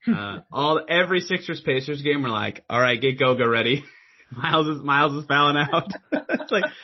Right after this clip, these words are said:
it, it's, it's, so he, this is, like, obviously Embiid is really good and is, like, the ultimate of this type of player, but any, like, bullyish, strongish center,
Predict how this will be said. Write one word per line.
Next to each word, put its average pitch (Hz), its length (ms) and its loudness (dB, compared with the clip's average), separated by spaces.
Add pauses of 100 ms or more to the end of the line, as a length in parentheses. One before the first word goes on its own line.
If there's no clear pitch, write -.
(300)
it, 208 220 2
it's, 208 400 -2
it's, 202 340 -4 (300)
so 208 140 2
he, 160 180 -8
this 226 200 2
is, 269 160 -8 (400)
like, 147 300 -8
obviously 165 440 -2
Embiid 127 300 0
is 110 160 -6
really 120 400 -4
good 110 360 0
and 117 160 -10
is, 110 200 -8
like, 98 380 -14
the 110 280 -12
ultimate 104 500 -10
of 95 180 -12
this 104 240 -8
type 95 160 -10
of 98 160 -14
player, 101 260 -6
but 90 160 -14 (100)
any, 254 520 -6 (340)
like, 117 240 -6
bullyish, 160 580 2 (280)
strongish 135 600 -4
center, 143 460 -6